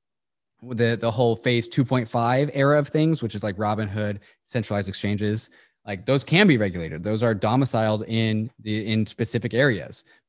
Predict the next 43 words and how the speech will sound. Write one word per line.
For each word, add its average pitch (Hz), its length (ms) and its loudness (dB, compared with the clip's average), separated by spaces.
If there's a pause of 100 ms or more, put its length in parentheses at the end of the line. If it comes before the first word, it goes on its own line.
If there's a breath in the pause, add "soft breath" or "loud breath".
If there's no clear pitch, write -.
But 120 160 0
I 135 180 2
kinda 226 240 2
think 220 320 2
that, 147 160 0
like, 127 260 0
DeFi 165 460 4
apps 175 380 2
and, 123 300 2
and 117 260 0
re-, 123 180 -2
really 120 300 0
the 104 100 -4
best 110 260 -6
DeFi 147 200 0
apps 156 320 2
will 113 280 -2
kind 135 240 -2
of 127 200 -4 (280 soft breath)
be 135 220 2
immune 117 540 4
from 113 160 -6
any 117 180 0
sort 110 240 -2
of 101 140 -4
just, 110 320 -4 (360 soft breath)
you 117 80 -18
know, 101 280 -4
harebrained 123 640 0
regulation 110 580 -2
that 101 140 -6
somebody 104 320 -4
thinks 101 240 -6
is 95 140 -8
a 98 40 -8
good 98 120 -2
idea 95 340 -4
and 92 100 -4
therefore 92 220 -8
they 90 140 -6
go 85 180 -8
implement 85 400 -12
it. 80 140 -12